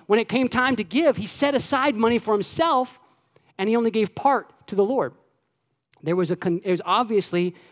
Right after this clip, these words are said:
um, the Holy Spirit called him out on this lie of keeping something back for himself. Here's your second point. If, um,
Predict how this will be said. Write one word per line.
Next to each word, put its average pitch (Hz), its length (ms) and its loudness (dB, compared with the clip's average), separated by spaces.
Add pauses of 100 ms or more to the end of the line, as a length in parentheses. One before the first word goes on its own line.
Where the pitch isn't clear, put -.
(100)
um, 151 240 -2
the 156 80 -4
Holy 190 200 0
Spirit 180 320 -2
called 196 240 0
him 185 100 0
out 190 160 2
on 156 100 -2
this 160 200 -6
lie 151 400 -4 (220)
of 151 160 -8
keeping 196 340 -4
something 156 380 -6
back 151 420 -6 (180)
for 160 200 -6
himself. 143 440 -4 (180)
Here's 190 180 -2
your 170 60 0
second 170 360 -6
point. 135 280 -10 (600)
If, 175 240 -6
um, 147 340 -2